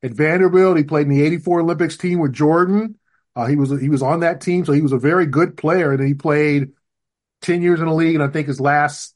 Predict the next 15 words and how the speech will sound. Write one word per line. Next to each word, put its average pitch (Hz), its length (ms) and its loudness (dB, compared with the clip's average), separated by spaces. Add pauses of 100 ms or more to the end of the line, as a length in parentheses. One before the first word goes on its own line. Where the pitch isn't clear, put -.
years 147 380 0
with, 139 240 0
with 143 220 0
Orlando 147 640 0
when 143 140 2
they 131 200 -2 (200)
became 143 300 0
an 135 60 2
expansion 151 500 -4
team 170 240 -2
in 143 80 0
eighty-nine. 180 720 0 (280)
So, 147 520 -2 (180)
yeah, 165 400 0 (140)
like, 123 280 -6